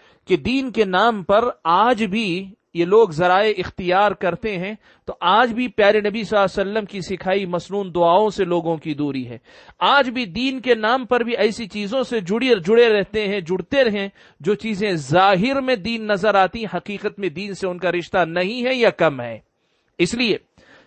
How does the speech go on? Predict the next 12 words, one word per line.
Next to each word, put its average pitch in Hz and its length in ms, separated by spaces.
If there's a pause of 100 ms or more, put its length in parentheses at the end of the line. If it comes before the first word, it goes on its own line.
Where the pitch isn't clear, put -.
سب 226 220
سے 240 120
پہلی 254 360
بات 208 300
یاد 190 300
رکھیے 196 420
کہ 202 160 (120)
بے 202 200
سند 185 520
وظیفے، 151 560 (840)
یعنی 214 200
وہ 247 180